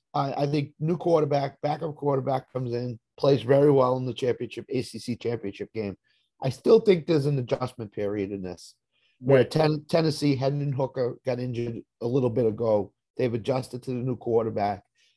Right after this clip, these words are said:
Speaker 1: They've built their offense around what the, what this kid in Tennessee could do. I love Tennessee in this game, and I love the over. I think Tennessee and Clemson are both gonna have to score, um, a lot of points. Both coaches know it. So I think the game plan is just gonna be go out there,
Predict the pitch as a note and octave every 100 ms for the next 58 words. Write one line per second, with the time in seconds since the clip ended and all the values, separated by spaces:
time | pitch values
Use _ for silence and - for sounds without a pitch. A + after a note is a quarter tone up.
0 | _ A#2+ G2 D3 C3+ C#3+ C3 B2 B2 B2
1 | A#2+ A#2 A#2+ A#2 A#2 A2+ A2+ B2 - B2
2 | - A2+ - A#2+ A#2 A2+ A2 G#2 - A2
3 | A2+ G#2 F#2+ F#2 - _ _ _ _ _
4 | _ - D#3+ F#3 F3+ E3+ E3 D3 D3 A2+
5 | G2 _ - B2 A2+ - A2 G2 - A#2
6 | B2 A#2+ C3+ A#2+ F#2 A2+ A2 G#2 A#2 B2+
7 | A#2+ C3+ C3 - C3+ B2 - A#2+ A#2 A2+
8 | G#2+ A2 A#2 - C3 B2+ B2 A#2+ - A#2+
9 | G#2+ G#2+ - _ _ _ _ - G2+ F#2
10 | - A#2 A#2 A#2+ - A2+ G#2+ - B2+ A#2+
11 | - B2+ - A#2+ A#2+ G2+ G2 - _ -
12 | C3 B2+ C3 A2+ A#2 C3 B2 - B2+ A#2+
13 | A2+ A2 - B2 A2 A2 G#2+ A#2 B2+ -
14 | B2+ B2+